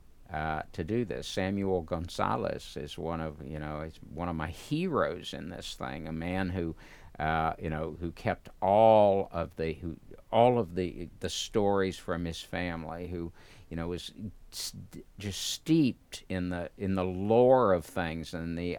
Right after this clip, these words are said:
and, and, you know, the stories of place and, and, and an ancient family, you know, who'd been around a while, long enough for him to do this.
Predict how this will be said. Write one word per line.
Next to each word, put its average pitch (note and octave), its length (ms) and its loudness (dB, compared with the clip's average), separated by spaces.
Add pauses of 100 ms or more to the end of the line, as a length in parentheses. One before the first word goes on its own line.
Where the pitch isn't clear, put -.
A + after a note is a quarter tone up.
and, F2+ 380 -6
and, F2 360 -6
you F#2+ 120 -2
know, F2 180 -2
the F2 120 -6
stories A2 600 2
of - 220 -6
place B2 680 2 (400)
and, F2+ 320 -2
and, G2 320 -2
and F#2 100 -2
an G2+ 100 -2 (120)
ancient D3+ 480 2
family, G#2 800 0 (420)
you E2 60 -4
know, E2 120 0
who'd G2+ 260 0
been C3+ 200 8
around A#2+ 480 6
a A#2 60 6
while, G2+ 360 6
long C#3+ 380 10
enough F2+ 320 0
for F#2+ 180 -4
him G2+ 260 2
to D#2+ 80 -12
do C3 300 2
this. C#2+ 340 -2